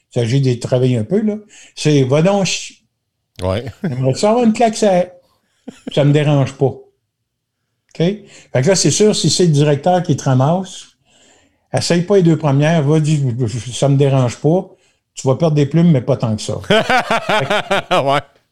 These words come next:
Speaker 1: Parce que si t'essayes la première, dis, « Va donc, je-, ça se peut que t'aies des problèmes majeurs. »
Speaker 2: Légèrement.
Speaker 1: <laughs> Fait que, tu vois, il, il, c'est la question d'être capable de,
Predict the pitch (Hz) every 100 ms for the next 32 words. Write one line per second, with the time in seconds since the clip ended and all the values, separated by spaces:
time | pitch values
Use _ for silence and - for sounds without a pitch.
0 | _ _ _ - 135 - 170 - 202 277
1 | 214 175 175 180 185 226 175 143 139 160
2 | 156 185 190 - - - - 190 - 226
3 | 220 160 139 139 131 135 139 151 139 113
4 | 135 120 113 - - 160 151 127 110 -
5 | 147 - - _ - 156 - - - -
6 | - 143 190 185 180 - - - 160 254
7 | 233 160 160 165 139 147 135 - 151 151
8 | 175 147 - 208 220 131 147 143 135 175
9 | 175 156 139 120